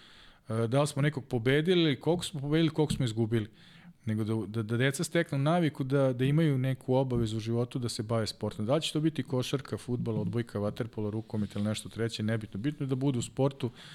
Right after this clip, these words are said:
i da kroz taj sport i kroz to što smo mi dobili i naučili, i ja, i ko-, odnosno i kolege moje i ja, ovaj, da, da to deca nauče, jer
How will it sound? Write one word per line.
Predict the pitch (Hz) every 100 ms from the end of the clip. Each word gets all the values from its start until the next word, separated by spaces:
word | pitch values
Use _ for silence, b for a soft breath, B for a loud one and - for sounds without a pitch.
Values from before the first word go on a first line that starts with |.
| B B B
i | 131
da | 127
kroz | 123 123
taj | - 160
sport | 160 - 160 151
i | 127
kroz | 120 -
to | 160
što | 151 -
smo | -
mi | 135 165
dobili | 117 131 123 117 110
i |
naučili, | 113 120 - 151 127 110 B B B B -
i | 135 123
ja, | 139 131
i | 117
ko-, | - 123
odnosno | 123 120 -
i | 117
kolege | 117 123 127
moje | 120 123 123
i |
ja, | 127 143 143 B B B -
ovaj, | 117 120
da, | 131
da | 127
to | 127 143
deca | 123 117 123
nauče, | 104 101 107 - 110
jer | 113 110